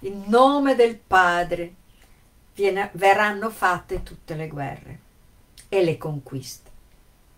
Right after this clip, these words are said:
Però non ce l'ha mai fatta.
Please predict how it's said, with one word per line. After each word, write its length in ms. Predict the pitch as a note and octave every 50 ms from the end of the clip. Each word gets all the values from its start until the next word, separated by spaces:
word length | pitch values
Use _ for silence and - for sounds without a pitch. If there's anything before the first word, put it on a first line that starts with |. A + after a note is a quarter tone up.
| _ _ _ _ _ _ _ _ _ _ _ _ _ _ _ _ _ - -
Però 320 | - G3+ G#3 A3 B3+ C#4 D4
non 200 | C#4 C4+ C4+ -
ce 160 | - A#3+ G#3+
l'ha 140 | G#3 G#3+ G#3
mai 320 | G#3 G#3+ A#3 A#3+ B3 C4
fatta. 600 | C4 - - E3+ D3+ C#3+ - - _ - - D#3+